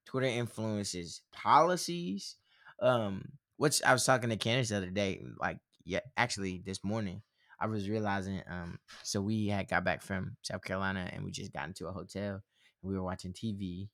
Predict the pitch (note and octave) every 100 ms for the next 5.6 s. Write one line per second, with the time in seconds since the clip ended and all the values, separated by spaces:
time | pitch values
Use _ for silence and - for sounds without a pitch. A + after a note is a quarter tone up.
0 | _ G2 F#2 F2 E2 G2+ G2 - A2+ C3+
1 | G2+ F#2+ - G2 G#2 F#2 F#2 E2+ - _
2 | _ _ _ _ _ _ _ _ _ C#3+
3 | G#3+ B4+ E3 B2 C#3+ D3 D4+ D3 A2+ A#2
4 | A#2 A2+ G#2 E2 F#2+ E2+ G2 - D2 -
5 | D2 C2 D2+ - -